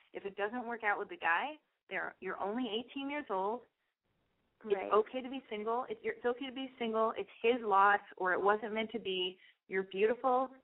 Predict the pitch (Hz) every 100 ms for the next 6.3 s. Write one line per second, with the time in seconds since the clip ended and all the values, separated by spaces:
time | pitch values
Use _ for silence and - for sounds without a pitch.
0 | _ 190 185 185 202 208 220 - 180 175
1 | - 220 220 185 202 202 202 196 208 202
2 | 202 - _ 185 247 247 247 233 - 202
3 | 185 247 - _ _ _ 190 226 220 196
4 | - 196 190 214 208 190 180 180 165 -
5 | - 233 240 - 202 214 254 247 220 -
6 | 190 208